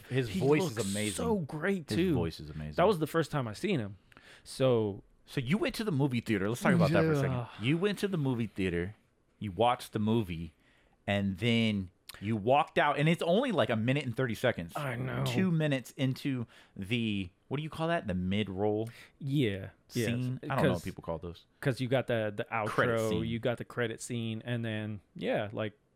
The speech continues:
Speaker 1: Tails
Speaker 2: a
Speaker 1: comes to
Speaker 2: minute
Speaker 1: Earth.
Speaker 2: into it, you see Tails, and he's looking for Sonic.
Speaker 1: He's looking for, he says, "Oh, he must be here." And he goes down into Green Hills.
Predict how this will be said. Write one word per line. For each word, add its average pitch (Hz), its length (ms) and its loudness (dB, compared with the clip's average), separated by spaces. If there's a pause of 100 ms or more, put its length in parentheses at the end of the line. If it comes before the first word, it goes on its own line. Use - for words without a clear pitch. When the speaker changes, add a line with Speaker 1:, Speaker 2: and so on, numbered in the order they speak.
Speaker 1:
Tails 127 360 4
Speaker 2:
a - 40 0
Speaker 1:
comes 151 220 4
to 160 60 4
Speaker 2:
minute 170 140 4
Speaker 1:
Earth. 101 180 6 (120)
Speaker 2:
into 131 120 2
it, 107 200 -2 (460)
you 139 120 0
see 143 220 -2
Tails, 120 520 0 (960)
and 107 460 -2 (180)
he's 135 260 -4
looking 120 300 -2
for 120 140 -6
Sonic. 98 420 -4
Speaker 1:
He's 87 180 -8
looking 95 280 -2
for, - 100 -8
he 113 120 -4
says, 104 320 -4
"Oh, 127 180 -2
he 123 120 -4
must 127 260 -4
be 131 120 -6
here." 113 360 0 (280)
And 110 80 2
he 107 60 0
goes 107 180 4
down 107 160 4
into 101 140 -4
Green 110 280 0
Hills. 247 580 4